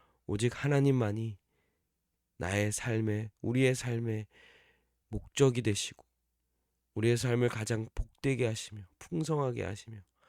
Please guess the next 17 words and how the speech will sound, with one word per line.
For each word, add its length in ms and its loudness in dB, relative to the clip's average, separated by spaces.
안식을 680 -4
누리게 440 0
하시는 380 -2
분은 280 -6
오직 280 -6
하나님 480 -2
한 220 -8
분밖에 520 -4
없음을 460 -6
믿음으로 480 -4
고백합니다. 840 -6
우리 200 0
안에 140 0
모든 320 -2
우상을 460 -2
제거하여 540 -2
주시고 380 -14